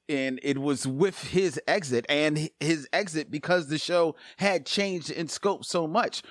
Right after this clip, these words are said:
from a family comedy about these, about this family living in the projects,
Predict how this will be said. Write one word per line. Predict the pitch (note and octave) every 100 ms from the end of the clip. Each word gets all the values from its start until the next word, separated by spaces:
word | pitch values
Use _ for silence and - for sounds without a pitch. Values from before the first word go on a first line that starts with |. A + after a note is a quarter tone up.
| -
from | - G#3+ A3 A3+ F3+
a | - D3+ D3 C#3 B2+ _ - _ _ -
family | - - D#3 D3+ D#3+ D#3+ E3
comedy | D#3 E3+ D3 C3+ B2+ A#2+ B2 -
about | B2 C3+ C3 A#2+
these, | A#2 C3 C3 A2 -
about | A#2 B2 B2+
this | C3+ -
family | - D3+ C3 B2 A#2+
living | A#2+ C3 C3+ C3+
in | C3+ B2+ B2+
the | A#2+
projects, | - C#3 C3+ A#2 G#2+ G2+ -